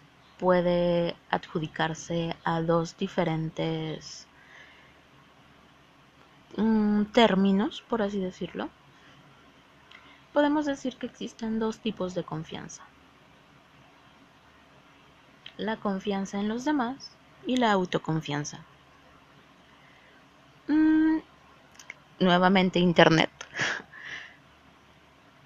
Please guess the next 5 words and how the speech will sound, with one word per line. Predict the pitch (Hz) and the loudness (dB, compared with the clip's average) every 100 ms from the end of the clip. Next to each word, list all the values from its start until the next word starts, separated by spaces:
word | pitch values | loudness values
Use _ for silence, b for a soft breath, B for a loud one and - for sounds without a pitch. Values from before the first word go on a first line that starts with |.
| _ _ | _ _
nos | 233 262 262 | 2 4 6
dice | 277 277 | 4 4
que, | 269 233 233 247 277 220 269 269 - - - - - - | 2 4 4 4 2 0 -2 -6 -16 -20 -20 -20 -20 -20
según | - 185 165 170 185 | -4 0 2 2 -2
expertos | - - 247 190 - 160 170 - | -4 0 2 2 0 -4 -4 -12